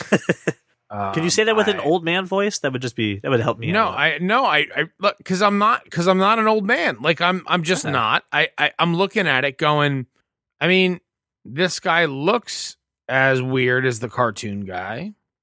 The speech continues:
Speaker 2: The chick looks the same as the cartoon chick.
Speaker 1: Yes, she does. She
Speaker 2: So,
Speaker 1: pulls that off really well.
Speaker 2: like, I'm, I'm fine with it. I don't ha-, I don't have a problem. Is there, is there, like, is there outrage?
Speaker 1: Uh, not so much outrage, but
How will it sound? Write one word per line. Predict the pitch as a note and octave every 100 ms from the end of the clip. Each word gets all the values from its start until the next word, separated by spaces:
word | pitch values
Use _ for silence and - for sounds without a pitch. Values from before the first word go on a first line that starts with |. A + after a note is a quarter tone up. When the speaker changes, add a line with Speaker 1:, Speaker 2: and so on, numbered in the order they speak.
| _ _
Speaker 2:
The | -
chick | C3 - A#3 -
looks | E3+ E3+ -
the | D3+
same | - C3+ A2+ A#2+
as | C3
the | A#2+
cartoon | - A#2 G2 - F#2 F#2
chick. | - G2 C#3+
Speaker 1:
Yes, | C3 -
she | E3+
does. | D3+ D3+
She | E3
Speaker 2:
So, | F3
Speaker 1:
pulls | C3+
that | A#2+ G#2+
off | F#2
really | G2 F2+ E2+
well. | E2+ - _ D#3+
Speaker 2:
like, | E3
I'm, | D#3 A3 - -
I'm | D3+ F#3+
fine | - D3 B2+
with | C3 D#3+
it. | A3
I | -
don't | E3+ F#3+
ha-, | F3 -
I | G3
don't | G3+
have | F3
a |
problem. | D#3+ D3+ D#3+
Is | D#3+
there, | F3+ F3+
is | C#3+
there, | C3+ C3+ B2 A#2+
like, | C#3+ C#3
is | - A2
there | G#2+
outrage? | D#2+ E2+ - D#3+ A#3 D4+ - F#3+
Speaker 1:
Uh, | A3+
not | D#4+ A4 F4 F3
so | - -
much | D4 A#3 - -
outrage, | F#3+ D3 D#3 D3 C3
but | D#3+